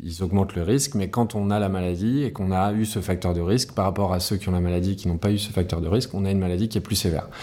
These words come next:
Et c'est, euh, vraiment le cas principe, c'est, c'est la schi-, c'est la ca-, le cannabis.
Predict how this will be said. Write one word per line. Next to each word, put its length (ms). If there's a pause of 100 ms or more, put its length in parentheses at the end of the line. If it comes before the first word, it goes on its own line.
(340)
Et 100
c'est, 460 (480)
euh, 120
vraiment 680
le 260
cas 180
principe, 480
c'est, 140
c'est 220
la 80
schi-, 320
c'est 180
la 140
ca-, 160
le 140
cannabis. 520